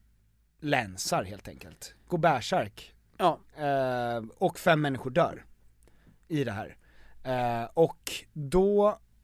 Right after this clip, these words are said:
Speaker 1: bestämmer sig alltså Twitter att göra det f-, otroligt korkade, tycker jag, misstaget att stänga ner Trump från Twitter.
Speaker 2: Mm.
Speaker 1: För, inte för att Trump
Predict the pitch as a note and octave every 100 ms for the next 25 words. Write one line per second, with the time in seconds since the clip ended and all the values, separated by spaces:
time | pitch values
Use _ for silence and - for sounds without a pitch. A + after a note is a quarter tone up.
0 | _ - E3+ E3 D#3 C#3+ C#3 - D3 C3
1 | B2+ A#2 - - A#2+ A#2 A2 _ - -
2 | - - - - F#3 F3 - E3+ D3+ -
3 | D3 C3+ B2+ - _ _ F#3+ E3 G#3 A3+
4 | G3 D3 - D3 C3 A#2+ A#2+ B2 - -
5 | - F3 - - - _ - D3 B2+ A2+
6 | B2+ D3+ - D3 C#3 - A#2 A2+ A#2+ -
7 | C#3+ D3+ D#3+ - F2+ - - - - -
8 | - A2+ - - - - - - B2+ A#2+
9 | C3+ - - - - _ _ - - D#3
10 | D3+ - _ - G3 E3+ E3+ F#3 A3 -
11 | - E3 D3 C3+